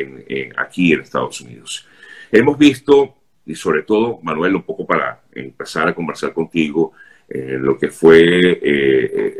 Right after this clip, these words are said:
estos, este reciente tiroteo registrado en Nueva York, que nuevamente enciende las alarmas en este país, eh, Manuel. A mí me impacta muchísimo que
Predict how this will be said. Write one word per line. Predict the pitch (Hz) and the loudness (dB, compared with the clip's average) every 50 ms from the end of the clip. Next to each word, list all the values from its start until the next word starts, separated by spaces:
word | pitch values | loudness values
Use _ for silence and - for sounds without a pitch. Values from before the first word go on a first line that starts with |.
| - | -6
estos, | 57 69 85 87 - - - 95 90 87 - - - - | 0 0 0 0 0 -2 2 2 2 2 0 -8 -8 -8
este | - - - - 90 | -8 -4 2 2 2
reciente | 82 82 80 - - 98 95 90 85 - 95 | 2 2 -2 0 2 2 2 2 2 -2 -2
tiroteo | - 90 78 73 - - 101 92 90 90 92 90 78 | 0 0 0 0 0 2 2 2 4 4 2 2 2
registrado | 82 78 73 - _ - 80 76 76 78 | 0 -4 -6 -10 _ -4 -2 0 0 0
en | 78 78 | -2 -2
Nueva | 76 71 69 67 | -4 -4 -4 -2
York, | 78 92 101 101 101 98 101 - _ _ _ _ _ _ _ _ | 4 6 8 8 8 6 2 -2 _ _ _ _ _ _ _ _
que | _ 85 82 | _ 2 4
nuevamente | 82 90 90 92 95 95 98 98 92 - - | 4 4 2 2 0 0 -2 -4 -4 -4 -4
enciende | 90 82 80 - - - 92 95 92 90 87 90 | -4 -4 -6 -8 -8 -2 0 0 0 0 0 -2
las | 85 78 - | -2 -4 -4
alarmas | 71 69 80 92 98 95 90 82 82 80 - - - - | -4 -2 0 2 2 0 0 -2 -6 -8 -10 -10 -14 -14
en | 71 71 | -12 -12
este | 73 - - 82 - | -14 -8 -6 -6 -4
país, | - 69 65 67 71 73 73 - - - - _ _ _ _ _ _ _ _ | -4 -4 -6 -6 -6 -8 -10 -12 -14 -16 -16 _ _ _ _ _ _ _ _
eh, | - | -12
Manuel. | 67 67 69 69 69 71 69 69 67 - - - - | -8 -6 -4 -4 -4 -2 -4 -4 -4 -6 -10 -12 -8
A | - | -4
mí | 90 98 101 | -2 -2 -2
me | 113 123 123 | -2 -2 -2
impacta | 117 107 - _ 113 107 104 - _ 110 104 | -4 -4 -4 _ 0 0 0 -2 _ -4 -2
muchísimo | 95 87 - - 98 90 - - 104 101 101 95 - _ | -2 -4 -6 -6 -8 -8 -6 -6 -4 -4 -4 -6 -4 _
que | - 85 78 73 - | 0 0 0 0 -4